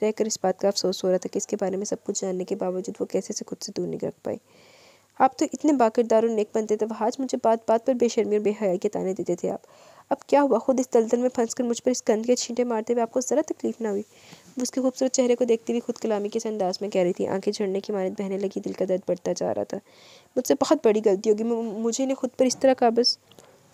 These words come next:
होने नहीं देना चाहिए था, लेकिन ये मेरी बात सुनते ही कहाँ हैं? मैं इतनी बेबस क्यों हूँ?" वो बेबसी से रोती और रोती ही चली गई। एकदम जहन, जहन एकदम ही उलझ गया था। अचानक इतना दिल दहला देने वाले इंकशाफ और कली बहाज ने अपने तमाम तर जुमला को किससे वसूले।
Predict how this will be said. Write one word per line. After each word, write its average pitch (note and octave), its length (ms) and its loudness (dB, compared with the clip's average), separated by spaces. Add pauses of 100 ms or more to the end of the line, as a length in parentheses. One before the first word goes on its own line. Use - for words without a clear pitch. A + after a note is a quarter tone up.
होने C4 200 8
नहीं D4 180 8
देना G#3+ 220 6
चाहिए F#3 260 4
था, - 180 -4
लेकिन C4 280 2
ये C4+ 60 4
मेरी C4+ 220 2
बात A#3 180 4
सुनते B3 340 0
ही C#4 60 4
कहाँ F#3+ 200 0
हैं? - 100 -8 (760)
मैं C4 160 4
इतनी D4 220 0
बेबस C4 420 4
क्यों C4+ 160 2
हूँ?" A3 160 -2 (300)
वो A#3 60 6
बेबसी A#3 340 4
से C4 120 2
रोती A3+ 260 4
और A#3 60 4
रोती A3+ 220 2
ही A#3+ 60 -2
चली G#3 220 2
गई। G#3+ 140 0
एकदम A3 340 -2 (120)
जहन, G#3+ 340 -2 (540)
जहन C4 240 6
एकदम B3 320 2
ही C4 100 -4
उलझ G3+ 340 2
गया G3+ 100 6
था। G3+ 120 2
अचानक A#3+ 380 2
इतना C4+ 200 2
दिल B3 160 -2
दहला A#3+ 280 2
देने A3+ 180 -2
वाले A3 160 -2
इंकशाफ A3+ 460 -4
और A3 80 -2
कली G#3+ 240 -2
बहाज G#3+ 320 -2
ने G3 60 -4
अपने G3+ 180 -8
तमाम F#3+ 320 -4
तर G3 120 -2
जुमला F3+ 360 -2
को F#3 140 -8
किससे - 300 -4
वसूले। - 360 -6